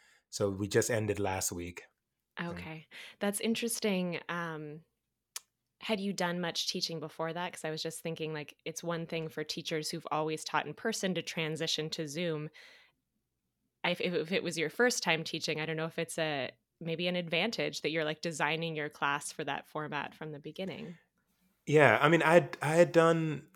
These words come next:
Speaker 1: a lot of coaching, um, and a lot of, like, guest teaching. Like, I'd, you know, go to certain universities and do workshops, or, you know, friends would call me in and be like, "Oh, can you work with our class?" Blah, blah.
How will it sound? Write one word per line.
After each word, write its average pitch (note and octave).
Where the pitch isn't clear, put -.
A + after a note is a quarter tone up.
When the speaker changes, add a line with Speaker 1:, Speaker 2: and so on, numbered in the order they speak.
Speaker 1:
a C3+
lot A#2
of A#2+
coaching, C3
um, G2+
and G#2+
a G#2
lot G#2
of, G#2
like, G2+
guest -
teaching. C3+
Like, G#2+
I'd, G2
you A2
know, G2
go F#2+
to F#2+
certain F2+
universities A#2+
and F#2+
do F#2
workshops, A2
or, F#2
you -
know, F2+
friends G2
would F#2
call F#2+
me F#2
in G#2
and F#2+
be F2+
like, F2+
"Oh, C3
can B2
you A#2+
work A#2
with A#2
our G#2+
class?" A#2+
Blah, G2
blah. A2+